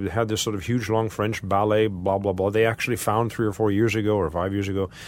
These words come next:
extracts of the, of the Gravedigger's scene, which would have made that probably twice as long as we know it. So, I mean, you know, it was just one of those great theatrical events, and I think it just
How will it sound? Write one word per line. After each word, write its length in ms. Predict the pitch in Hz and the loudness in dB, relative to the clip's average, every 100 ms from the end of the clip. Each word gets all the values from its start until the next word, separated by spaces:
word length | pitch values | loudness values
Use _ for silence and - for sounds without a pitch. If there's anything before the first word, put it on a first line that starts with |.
| - - - | -18 -12 -2
extracts 640 | 113 - - 110 110 - | -2 0 2 2 2 0
of 180 | 113 95 | 0 0
the, 240 | 110 101 | 0 0
of 140 | 117 | -2
the 80 | 104 | -2
Gravedigger's 640 | 98 113 120 110 113 110 104 | 2 4 4 4 2 2 0
scene, 340 | - 120 120 | 0 0 0
which 160 | 104 - | -2 -2
would 60 | |
have 80 | 104 | -2
made 220 | 101 107 | -2 0
that 220 | 107 98 98 135 131 | 0 -2 -4 -10 -4
probably 300 | 113 110 95 | 0 0 0
twice 300 | - 110 110 | 2 2 2
as 80 | 101 | 0
long 180 | 104 | 0
as 100 | 104 | -2
we 120 | 92 92 | -4 0
know 200 | 104 127 | 2 2
it. 140 | 127 - - - - - | 2 -8 -18 -16 -16 -6
So, 140 | - | 2
I 20 | |
mean, 160 | 156 151 | 6 6
you 80 | 180 | 6
know, 140 | 165 | 4
it 140 | 156 135 | 4 2
was 60 | |
just 220 | 139 151 139 | 2 0 -2
one 220 | 123 135 | 0 2
of 60 | |
those 180 | 123 117 | 4 2
great 300 | 90 113 120 | 4 4 2
theatrical 540 | - 113 107 107 101 104 | 0 0 0 0 -2 2
events, 280 | 113 135 - | 2 2 2
and 80 | |
I 60 | 117 | 0
think 240 | 110 143 | 2 2
it 80 | 120 | 0
just 340 | 104 120 - | 2 0 0